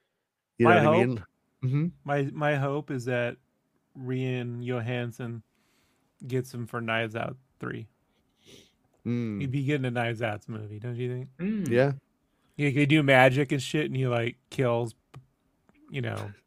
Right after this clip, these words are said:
Speaker 2: Blanc Blanc Blah, you know, whatever his name is.
Speaker 1: <laughs>
Speaker 2: Blanc Blah
Speaker 1: Mm-hmm.
Speaker 2: Blah, like that guy, you know.
Speaker 1: I wanna get him, I wanna get him in a room with Chris Angel to see what, see how, how hard he freaks out.
Speaker 2: Hmm.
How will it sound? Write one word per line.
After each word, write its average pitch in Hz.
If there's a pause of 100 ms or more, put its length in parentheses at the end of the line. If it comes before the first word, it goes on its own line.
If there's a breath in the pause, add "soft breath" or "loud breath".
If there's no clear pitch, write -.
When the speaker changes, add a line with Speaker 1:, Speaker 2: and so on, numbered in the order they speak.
(540)
Speaker 2:
Blanc 117
Blanc 117
Blah, 117 (160)
you 139
know, 123
whatever 127
his 127
name 135
is. 135
Speaker 1:
<laughs> - (140)
Speaker 2:
Blanc 120
Blah 139
Speaker 1:
Mm-hmm. -
Speaker 2:
Blah, 131 (260)
like 180
that 123
guy, 160 (880 soft breath)
you 139
know. 131 (320)
Speaker 1:
I 110
wanna 196
get 117
him, 110
I -
wanna 170
get 127
him 117
in 107
a 107
room 113
with 98
Chris -
Angel 98 (160)
to 104
see -
what, 104
see 107
how, 101
how 104
hard 107
he 107
freaks 104
out. 98 (760)
Speaker 2:
Hmm. 117